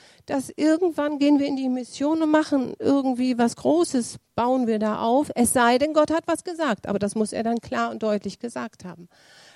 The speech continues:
Aber manche haben Hoffnung, die, die sind aus der Seele heraus und nicht aus dem Geist. Und deshalb sind sie oft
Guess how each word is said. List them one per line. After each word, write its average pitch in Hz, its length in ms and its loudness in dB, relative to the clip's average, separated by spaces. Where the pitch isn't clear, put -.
Aber 247 200 -2
manche 294 440 -4
haben 247 320 -4
Hoffnung, 214 760 -4
die, 208 260 -6
die 208 120 0
sind 208 180 -4
aus 202 140 -10
der 202 100 -6
Seele 233 300 -6
heraus 185 420 -4
und 196 140 -6
nicht 180 300 -6
aus 180 140 -4
dem 185 120 -10
Geist. 180 400 -8
Und 185 120 -8
deshalb 190 260 -2
sind 190 180 -6
sie - 180 -12
oft - 360 -10